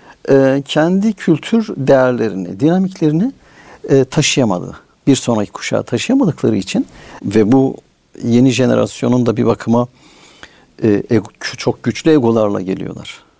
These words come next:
Çünkü neden? Dürtü, değer, davranış diyebileceğimiz bir süreç var. Şimdi değer, e, sizde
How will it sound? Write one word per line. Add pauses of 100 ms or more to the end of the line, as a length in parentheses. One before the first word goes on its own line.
(420)
Çünkü
neden? (520)
Dürtü, (880)
değer, (280)
davranış
diyebileceğimiz (380)
bir
süreç
var. (600)
Şimdi (800)
değer, (920)
e,
sizde